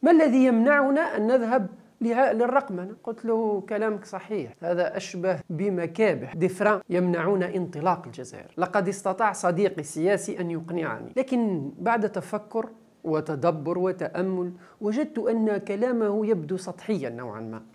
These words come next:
لذا ذهبت إلى صديق آخر وهو أستاذ جامعي، وجلسنا معا في مكتبه وطرحت له بالتفصيل ما قاله صديقي السياسي.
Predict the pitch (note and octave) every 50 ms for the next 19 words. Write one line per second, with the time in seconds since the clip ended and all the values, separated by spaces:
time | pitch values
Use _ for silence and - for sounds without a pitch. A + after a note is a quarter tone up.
0 | _ - D#3 G3 F#3+ C#4+ C#4 A#3 G#3 G3 G#3 A3+ - - A3 F#3+ F#3 F3 F3 E3+
1 | D#3+ E3 C#3+ C#3 D3 F3 F3+ - D#3+ C#3+ B2+ - F#3+ A#3 A3+ A#3 B3+ A#3 A3+ A3+
2 | A3 A3 A#3 A#3 A3 A3 F#3 - - A#3 G#3+ G3 E3+ G3 G3+ F#3 E3 F#3 F#3 E3
3 | D#3 D3 C#3 B2+ C3 B2+ C3 C3+ C#3+ C#3 F3+ G3 G#3+ G3+ G3+ - D#3+ D3+ D3+ D#3
4 | D#3+ D#3+ D#3 D3+ D3+ D3 - F3 D#3+ C#3+ C#3 - - - G3+ G3+ F#3 G#3+ G#3 A3
5 | A#3+ B3 B3 B3 B3 C4 C#4 B3+ - - - A3 A3 A3+ G#3+ A3+ A#3+ G#3 A#3 A#3
6 | - - A3 - - - C4+ C4 B3 A#3 A#3 A3+ A3+ - A#3 A3 G#3+ G#3+ G#3 G#3+
7 | G#3+ - G3 F#3 G3+ G3 G3 F3+ E3+ E3+ - - D3+ C#3+ C#3 - - - - -